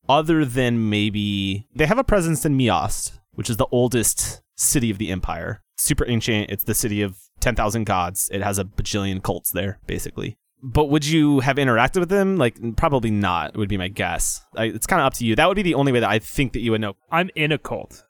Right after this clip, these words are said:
Speaker 1: Hmm, okay.
Speaker 2: Knowledge of the occult is probably some of the education that I was receiving.
Speaker 1: Hmm.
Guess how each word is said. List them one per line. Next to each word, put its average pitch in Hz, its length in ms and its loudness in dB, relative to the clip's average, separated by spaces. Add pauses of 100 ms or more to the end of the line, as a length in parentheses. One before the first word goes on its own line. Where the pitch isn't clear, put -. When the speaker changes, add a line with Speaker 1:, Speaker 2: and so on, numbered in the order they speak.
(160)
Speaker 1:
Hmm, 165 180 0 (180)
okay. 160 300 0 (260)
Speaker 2:
Knowledge 131 640 0
of 127 240 -2
the 123 120 0
occult 117 360 -4
is 113 140 -4
probably 123 420 -2
some 113 240 -2
of 110 140 -6
the 107 520 -2 (400)
education 123 720 -4
that 117 120 0
I 113 80 0
was 113 220 -4
receiving. 117 680 -4 (300)
Speaker 1:
Hmm. 110 220 0